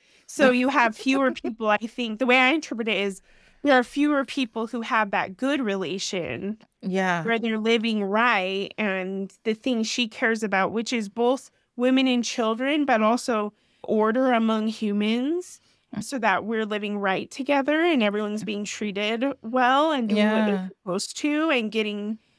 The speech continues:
Speaker 1: the work you need done, 'cause this is a wintered climate, so you, you know, you gotta be on top of it.
Speaker 2: Yeah.
Speaker 1: Survive the winter, but then also there's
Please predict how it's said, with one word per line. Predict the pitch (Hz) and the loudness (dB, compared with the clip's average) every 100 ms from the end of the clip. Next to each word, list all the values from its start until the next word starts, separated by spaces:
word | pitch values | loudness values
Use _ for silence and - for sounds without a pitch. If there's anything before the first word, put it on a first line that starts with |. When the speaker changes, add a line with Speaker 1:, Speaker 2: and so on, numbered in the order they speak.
| _ | _
Speaker 1:
the | 247 | 0
work | 220 220 - | 2 2 2
you | |
need | 254 262 | 0 2
done, | 277 294 | 0 0
'cause | 294 233 | -2 -6
this | 214 | -6
is | 214 | -2
a | 202 | -2
wintered | 196 196 - 202 | 0 -2 -4 -6
climate, | - - 113 196 254 320 | -10 -6 -2 0 2 0
so | - | -2
you, | 220 190 | -2 -2
you | 185 196 196 | -6 -2 0
know, | 190 | 2
you | 190 | 0
gotta | 190 196 | 0 0
be | 196 | 0
on | 190 | -2
top | 190 196 196 | 0 -2 0
of | 233 | 0
it. | 254 311 381 - - | 2 2 0 -4 -10
Speaker 2:
Yeah. | 220 226 226 226 202 190 190 - - | -2 0 2 2 2 -2 -8 -14 -8
Speaker 1:
Survive | 262 247 226 | 0 2 2
the | 214 | -2
winter, | 208 214 - 330 349 | -2 -2 0 0 0
but | 240 262 233 | 0 0 2
then | 254 233 | 0 0
also | - 233 247 247 262 233 214 208 208 220 _ _ _ _ _ _ _ | 0 2 2 0 0 2 2 2 -2 -6 _ _ _ _ _ _ _
there's | 226 233 226 | -2 -2 -2